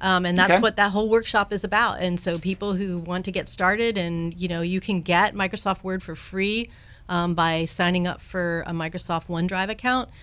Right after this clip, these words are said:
Speaker 1: So they don't even have to pay for this. This is, is a great way to get started. When you're starting out, you don't wanna spend a lot of money. Um,
Speaker 2: Yeah.
Speaker 1: you wanna try to get into it without spending a lot of money. And this is gonna be one way that we can get those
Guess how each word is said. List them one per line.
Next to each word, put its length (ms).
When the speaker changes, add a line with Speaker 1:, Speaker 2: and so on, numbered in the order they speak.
Speaker 1:
So 240
they 200
don't 200
even 180
have 200
to 60
pay 240
for 160
this. 280
This 240
is, 220
is 120
a 80
great 280
way 120
to 80
get 160
started. 560
When 120
you're 80
starting 400
out, 180
you 80
don't 120
wanna 160
spend 240
a 40
lot 140
of 60
money. 400
Um, 80
Speaker 2:
Yeah. 80
Speaker 1:
you 140
wanna 180
try 240
to 120
get 220
into 380
it 200
without 240
spending 240
a 60
lot 120
of 60
money. 240
And 160
this 160
is 160
gonna 220
be 140
one 260
way 220
that 140
we 120
can 160
get 160
those 240